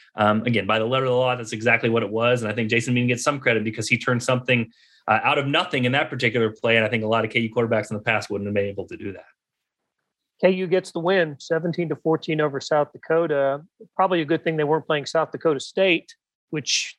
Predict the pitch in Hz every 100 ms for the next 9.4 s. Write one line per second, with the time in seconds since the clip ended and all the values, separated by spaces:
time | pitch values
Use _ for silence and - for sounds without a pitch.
0 | _ - 160 165 - 165 143 - 185 175
1 | 151 160 165 139 - 139 135 123 - 170
2 | 190 139 _ - - - 135 131 131 135
3 | 180 180 143 147 151 - 131 127 127 -
4 | 156 160 156 151 - _ - 190 214 220
5 | - 185 - 170 180 196 180 147 151 151
6 | - 120 - - 135 127 131 127 - 156
7 | 156 143 123 120 113 175 180 - 160 156
8 | 131 143 147 147 123 127 143 135 131 113
9 | 139 139 123 113